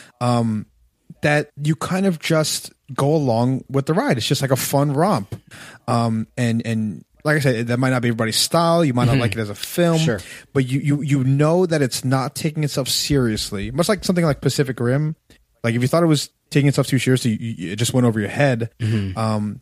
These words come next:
Speaker 1: but clearly this is just, like, this is supposed to be his Lord of the Rings.
Speaker 2: Right. Yeah. Yeah.
Speaker 1: Um, and I, I, he very much thinks that, and, and it's
Speaker 2: Yes.
Speaker 1: clearly,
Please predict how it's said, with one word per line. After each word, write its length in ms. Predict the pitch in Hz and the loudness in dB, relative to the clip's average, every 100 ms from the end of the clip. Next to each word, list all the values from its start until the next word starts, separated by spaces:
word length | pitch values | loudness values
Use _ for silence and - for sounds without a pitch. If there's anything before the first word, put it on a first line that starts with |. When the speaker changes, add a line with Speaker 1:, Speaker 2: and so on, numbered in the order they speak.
| _ | _
Speaker 1:
but 160 | 123 - | -6 -4
clearly 460 | - 147 214 180 123 | 0 2 2 2 4
this 300 | 131 131 120 | 2 2 -4
is 160 | 104 | -6
just, 600 | 101 113 107 - - - _ _ _ - | -4 -4 -2 -6 -10 -16 _ _ _ -8
like, 160 | 104 | -2
this 180 | 104 - | 0 0
is 80 | 139 | 0
supposed 400 | - - 131 - | -2 0 0 -2
to 60 | 113 | -2
be 220 | 101 123 | 2 2
his 240 | 110 110 104 | 2 -2 0
Lord 180 | 107 | -2
of 80 | 101 | -2
the 100 | 98 | -4
Rings. 300 | 98 101 78 | -4 -4 -2
Speaker 2:
Right. 280 | 117 104 92 - | 0 0 -4 -4
Yeah. 160 | 117 87 - _ | -4 -4 -12 _
Yeah. 120 | 117 | -8
Speaker 1:
Um, 280 | 95 101 92 113 | -4 -4 -6 -4
and 120 | 110 | -4
I, 160 | 110 - | -4 -6
I, 60 | 101 | -10
he 300 | 123 - 180 | -4 0 2
very 220 | 160 160 | 2 4
much 220 | 147 - | 2 2
thinks 320 | - 135 - | 0 0 0
that, 280 | 107 95 - | -4 -4 -4
and, 180 | 117 107 | -6 -4
and 220 | 101 107 | -4 -4
it's 180 | 110 107 | -4 0
Speaker 2:
Yes. 180 | 117 101 | 0 2
Speaker 1:
clearly, 520 | 127 135 110 98 90 | 2 2 2 -2 -8